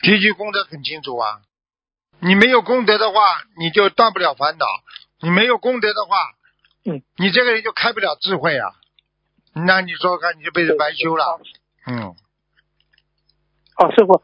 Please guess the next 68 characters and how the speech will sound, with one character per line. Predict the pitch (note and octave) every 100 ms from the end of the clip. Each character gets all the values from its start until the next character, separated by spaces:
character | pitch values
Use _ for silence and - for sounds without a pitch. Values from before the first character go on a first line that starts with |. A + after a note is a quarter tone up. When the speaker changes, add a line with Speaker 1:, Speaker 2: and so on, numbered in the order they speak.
| -
Speaker 2:
呃， | F#3 E3+
对 | F#3
不 | F3
起， | - D#3
弟 | F#3
子 | E3
叫 | D#3 F3+
聚 | - C4+ G3+
集 | E3
功 | - E3
德 | D#3+
啊， | C#3+ D3 C#3 -
弟 | E3
子 | C#3+
说， | C#3 - D#3+
Speaker 1:
一 |
样， | F#3 E3+ -
Speaker 2:
说 | - D#3+
错 | E3+
了。 | C#3
Speaker 1:
聚 | D3+
集 | C#3 C#3
功 | - -
德 | A2
一 | A#2
样。 | A#2 D3
Speaker 2:
那， |
那 |
是， | - B3 - _
那， | G3
哦， | D#3+ - - - F3+ - _ _ _ _ _ -
呃， | G#3+
那 | G#3 G#3+
师 | A#3+
傅 | F#3+
啊， | F3+ F3+
您 | F#3+ A#3 - _ G#3
讲 | G3 D3+
了 | E3+
这 | A#3 - -
三 | C#4+ C#4
个 | A3 F#3
功， | G#3 - - -
三 | C4+
个 | A#3+ F#3
中， | F#3 - _ _ - _
聚 | - D4 A3
集 | - G3
功 | G#3 A3
德 | G3+ E3+ F3
最 | - E4 A#3
重 | F#3 F3
要。 | E3+ - _ -
您 | A#3
讲 | C4 F#3+ G#3+
解 |
一 | E3+ F3
下， | F#3 A3+
为 | E4+
何 | D#4 - F#3
聚 | A#3+ G3
集 | F#3
功 | G3 F#3
德 | F3
最 | D#3+ G3
重 | E3 D3+
要 | D3
呢？ | C3+